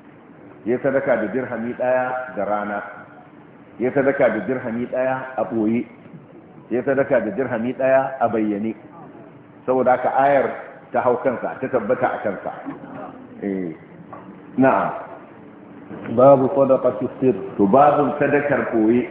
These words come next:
Speaker 1: <clears throat> sadakar da aka yi ta a ɓoye.
Speaker 2: Wa qala Abu Hurairah radiyallahu anhu.
Speaker 1: Abu Hurairah radiyallahu anhu ya ce,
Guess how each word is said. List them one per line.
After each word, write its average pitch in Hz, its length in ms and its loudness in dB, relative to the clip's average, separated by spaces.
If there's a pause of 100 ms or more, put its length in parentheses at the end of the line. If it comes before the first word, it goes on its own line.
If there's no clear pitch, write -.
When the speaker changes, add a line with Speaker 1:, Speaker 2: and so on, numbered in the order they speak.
Speaker 1:
<clears throat> 160 180 -8
sadakar 131 340 0
da 110 120 0
aka 127 160 -2
yi 135 180 0
ta - 120 -2
a - 140 -4
ɓoye. 82 280 -6 (920)
Speaker 2:
Wa - 140 -10
qala 127 340 6
Abu 135 260 2
Hurairah 135 360 2
radiyallahu 120 760 -2
anhu. 117 240 -4 (300)
Speaker 1:
Abu 104 260 2
Hurairah 143 440 6
radiyallahu 139 680 2
anhu 135 300 -2
ya 135 180 2
ce, 104 300 -2